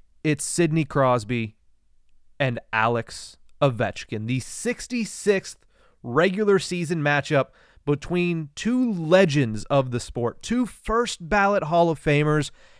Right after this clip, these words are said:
and in some people's eyes, two of the four faces on the Mount Rushmore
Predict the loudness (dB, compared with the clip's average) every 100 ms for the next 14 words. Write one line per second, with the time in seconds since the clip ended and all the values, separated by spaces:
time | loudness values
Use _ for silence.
0 | -4 -2 0 0 0 2 0 -2 0 4
1 | 6 6 2 -2 -14 -20 _ -6 -2 0
2 | -2 -4 -8 -2 0 2 -2 -2 4 6
3 | 6 4 0 -8 -4 0 0 0 -4 -4
4 | -2 -2 -2 0 0 0 -2 0 0 -2
5 | -4 -2 -2